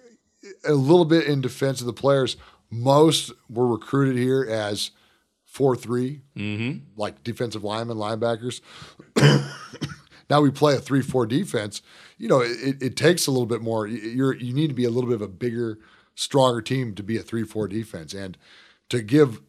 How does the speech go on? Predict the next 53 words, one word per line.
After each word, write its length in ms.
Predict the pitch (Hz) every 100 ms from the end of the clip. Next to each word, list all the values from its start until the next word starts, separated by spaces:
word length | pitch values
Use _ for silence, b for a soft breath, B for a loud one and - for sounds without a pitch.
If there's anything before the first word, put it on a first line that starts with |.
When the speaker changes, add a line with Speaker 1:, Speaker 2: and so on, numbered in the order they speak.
| _
Speaker 1:
some 240 | - 160
of 20 | 143
those, 120 | 113
especially 140 | 160 120
some 160 | 98
of 40 | 107
those 20 | -
defense 360 | 120 127 95
linemen 320 | 101 131 104
credit, 320 | - 104 95 95
I 20 |
mean, 240 | 104 90 b b b b -
they've 280 | 131 139 -
put 220 | 127 139
on 140 | 131
the 80 | 107
necessary 420 | 107 107 113 98
strength 300 | - 113 113
to 60 | 98
be 80 | 104
able 100 | 85
to 60 |
do 220 | - 117 107
it. 40 |
I 60 | 87
mean, 260 | 101 87 b b b -
you 80 | 110
know, 60 |
those 140 | 104 95
two 160 | - 135
twins, 580 | - 127 151 110 - b b b -
they're 180 | 139
kind 380 | 165 143 131 117
of, 260 | 110 92 - _ _ _ _ -
you 80 |
know, 280 | 120 98 95 _ 107 _ _ _ _ _ _ _
even 480 | 135 139 123 127 110
front 420 | 90 - 131 95
tackles, 580 | - 110 127 98 69 -
you 60 | 98
know, 100 | 92
three 80 | 107
Speaker 2:
Right. 180 | 113 139
Speaker 1:
techniques, 580 | 110 87 92 82 - b b b -
and 100 | 110
they've 140 | 110
made 240 | 110 135
themselves 440 | 120 104 120 107 95
into 140 | 98
really 400 | 95 107 123 113
versatile 460 | 101 113 117 - 98
defensive 520 | 104 110 104 90 82
linemen, 400 | 85 104 95